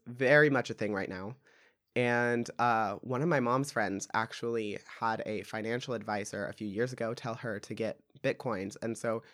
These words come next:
she bought one when Bitcoins were, like, five thousand dollars and fifteen, like, individually. And so now she has two whole Bitcoins and, like, over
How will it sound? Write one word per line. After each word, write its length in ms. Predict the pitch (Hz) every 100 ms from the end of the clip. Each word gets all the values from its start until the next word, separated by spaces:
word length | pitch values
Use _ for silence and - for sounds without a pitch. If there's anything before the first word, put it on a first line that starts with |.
| -
she 180 | - 117
bought 240 | 123 -
one 320 | 127 120 123 - _ _
when 440 | 117 120 117 117 - -
Bitcoins 440 | 127 - 117 117
were, 40 | 110
like, 200 | 104 -
five 280 | - 143
thousand 260 | 156 165 165
dollars 420 | 165 165 165 165 -
and 300 | 123 120 113
fifteen, 760 | - - 127 - 135 101 87 117 _ _ _ -
like, 220 | 127 110 -
individually. 720 | 123 107 107 - 95 76 - - - - _ _ -
And 340 | 131 123 117 120
so 380 | - 120 117 110
now 240 | 123 135
she 180 | 143 135
has 180 | 113 -
two 160 | 131
whole 160 | 131 113
Bitcoins 640 | 135 - 117 107 101 117 -
and, 240 | 113 117 110
like, 300 | 104 101 - _ _ _ _ _ _ _ _ _
over 760 | 123 127 123 123 117 117 120